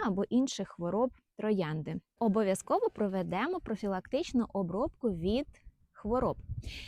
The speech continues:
Е, температура нам ще дозволяє це зробити.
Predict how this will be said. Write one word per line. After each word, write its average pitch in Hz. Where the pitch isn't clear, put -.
Е, 170
температура 381
нам 214
ще -
дозволяє 185
це 247
зробити. 302